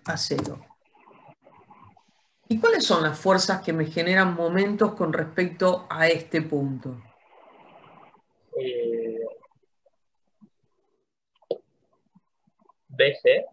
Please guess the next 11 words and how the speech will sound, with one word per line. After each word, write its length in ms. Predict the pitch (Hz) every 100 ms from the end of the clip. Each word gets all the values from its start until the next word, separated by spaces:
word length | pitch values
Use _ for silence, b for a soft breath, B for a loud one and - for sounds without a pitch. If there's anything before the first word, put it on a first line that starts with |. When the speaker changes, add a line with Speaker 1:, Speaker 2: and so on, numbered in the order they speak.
| _ _ -
Speaker 2:
puede 160 | - 127
ser. 180 | 139 -
Speaker 1:
B 180 | 151 156
C, 520 | - 165 165 233 - - _ _
perfecto. 760 | - - - 165 165 - 302 349 -
¿Y 140 | 160
es 380 | 170 170 - - _
positivo 540 | 170 - 180 254 302
o 40 | 247
negativo? 640 | 175 165 156 131 127 120 - - _ _ - - -
Speaker 2:
Nega-, 340 | 127 120 120